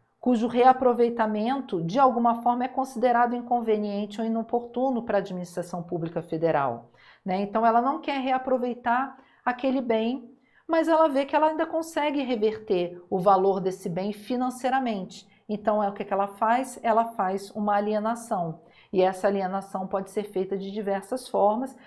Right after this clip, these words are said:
que não cabe aqui pra gente entrar nesse detalhe, tá? O que, o que cabe pra gente é a gente saber quando que um, um bem inservível, classificado como ocioso,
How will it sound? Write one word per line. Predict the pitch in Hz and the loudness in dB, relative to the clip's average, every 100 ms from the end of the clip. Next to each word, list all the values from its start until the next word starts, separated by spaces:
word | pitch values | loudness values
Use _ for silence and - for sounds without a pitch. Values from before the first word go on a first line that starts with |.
| - | -14
que | - 392 | -4 -2
não | 415 | 0
cabe | 415 302 269 | 0 2 2
aqui | 262 262 | 0 -2
pra | 254 240 | -4 -2
gente | 214 214 226 233 | -2 -2 -4 -4
entrar | 226 233 226 233 | -4 0 0 2
nesse | 233 233 | -2 -4
detalhe, | 220 247 208 131 117 139 - _ _ _ - | -2 -2 0 -2 -2 -8 -16 _ _ _ -2
tá? | 175 208 226 - - _ _ - | 2 2 0 -6 -18 _ _ -6
O | 196 | -6
que, | - 220 - | -4 -8 -6
o | 214 | -6
que | 214 233 | -6 -8
cabe | - 220 214 233 | 0 2 4 0
pra | 220 | -2
gente | 196 202 226 233 | -2 -4 -6 -4
é | 233 | -6
a | |
gente | 220 226 | -6 -8
saber | - 226 202 220 214 - - _ | -4 -2 2 2 0 -12 -20 _
quando | 262 269 277 254 | 6 6 6 -2
que | - 247 | -2 0
um, | 233 226 208 202 - - - | 0 0 -4 -6 -12 -14 -2
um | 226 | 0
bem | 190 220 233 233 | 4 4 2 2
inservível, | 233 - 214 196 185 214 202 190 | 0 0 -2 -2 -4 -4 -2 -4
classificado | 196 185 - - - 208 214 | -4 -6 -6 -8 2 2 2
como | 214 202 | -4 -2
ocioso, | 202 - 185 190 202 208 208 | -4 -6 -4 0 2 0 -4